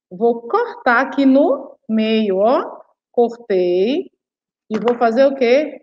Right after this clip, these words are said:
Dobrar um pedacinho, ó. Foi o que a prof fez, dobrou um pra trás, olha só. E um para a frente, ó. E aí, quando eu faço isso, o que é que faz? Ó, o meu prédio já fica em pé, gente.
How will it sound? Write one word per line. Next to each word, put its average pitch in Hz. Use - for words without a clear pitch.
Dobrar 202
um 415
pedacinho, 233
ó. 247
Foi 240
o -
que 254
a 247
prof 233
fez, 247
dobrou 214
um 339
pra 269
trás, 226
olha 196
só. 196
E 214
um 233
para 226
a 427
frente, 208
ó. 254
E 359
aí, 349
quando 453
eu 440
faço 285
isso, 277
o -
que 320
é 294
que 285
faz? 285
Ó, -
o -
meu 311
prédio 269
já 320
fica 349
em 440
pé, 381
gente. 311